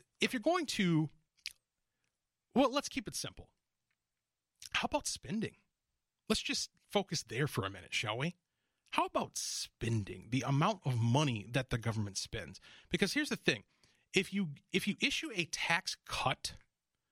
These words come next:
which this legislation paves the way for and actually includes some tax cuts, but you don't actually do anything about the amount of spending that government is doing, what do you think that translates to? A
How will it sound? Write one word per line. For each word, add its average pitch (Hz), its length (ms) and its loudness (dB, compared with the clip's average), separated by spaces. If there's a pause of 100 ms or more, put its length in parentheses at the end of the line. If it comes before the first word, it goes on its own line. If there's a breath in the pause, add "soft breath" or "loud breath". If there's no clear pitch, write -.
(260)
which 143 360 2
this 135 220 -4
legislation 127 540 0
paves 123 280 -2
the - 80 -6
way 117 200 0
for 117 260 -2
and 117 120 2
actually 117 320 0
includes 113 400 -2
some 117 140 -4
tax 113 280 -2
cuts, 113 220 -2 (460 soft breath)
but - 140 4
you 196 60 -2
don't 226 200 4
actually 196 300 2
do 151 160 4
anything 165 300 2
about 123 300 2
the 127 180 -4
amount 127 440 2
of 120 160 -2
spending 202 840 2 (520)
that 175 160 2
government 202 280 2
is 170 100 2
doing, 190 300 2 (460 soft breath)
what 302 120 0
do 339 60 0
you 311 60 0
think 151 180 2
that 110 140 0
translates - 520 -4
to? 165 120 0
A 240 60 -6